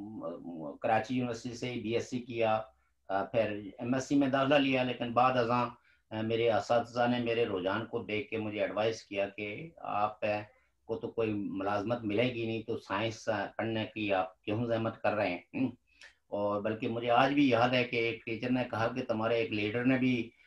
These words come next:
अ, जो है वो एमएससी की थी,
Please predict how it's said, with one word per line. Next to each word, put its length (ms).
अ, 280
जो 60
है 220
वो 380
एमएससी 420
की 240
थी, 380